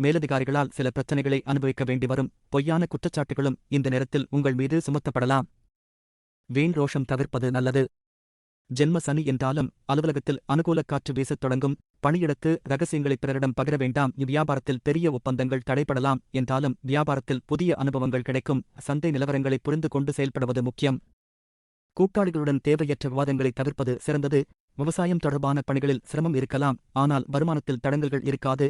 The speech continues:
கலைத்துறையில் இருப்பவர்களுக்கு சிறப்பான வாய்ப்புகள் காத்து இருக்கிறது என்று சொல்லலாம். திறமைகளை பல வழிகளில் வெளிப்படுத்தி புதிய வாய்ப்புகளை பெறலாம். அரசியல் மற்றும் சமூக பணியில் ஈடுபட்டுள்ளவர்களுக்கு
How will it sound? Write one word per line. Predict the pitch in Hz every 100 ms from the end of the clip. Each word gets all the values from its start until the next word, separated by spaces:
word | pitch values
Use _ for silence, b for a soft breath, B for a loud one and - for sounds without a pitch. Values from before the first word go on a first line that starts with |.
| - _ _ _
கலைத்துறையில் | 151 165 - 139 135
இருப்பவர்களுக்கு | 147 156 135 127 123 170
சிறப்பான | 170 156 180 165 165
வாய்ப்புகள் | 135 127 135 143 135
காத்து | 139 147 147
இருக்கிறது | 139 135 131
என்று | 123 127
சொல்லலாம். | 131 131 143 131 _ 143
திறமைகளை | 147 165 151 135 127
பல | 139 160
வழிகளில் | 151 143 147 123
வெளிப்படுத்தி | 139 156 147 - 143 -
புதிய | 147 175 160
வாய்ப்புகளை | 131 - 139 135
பெறலாம். | - 127 135 - _ _ _ _ _ _ _ _ _ _
அரசியல் | 131 147 156 147
மற்றும் | 139 - 131 143
சமூக | 156 165
பணியில் | - 135 135 127
ஈடுபட்டுள்ளவர்களுக்கு | 143 139 127 127 123 127 -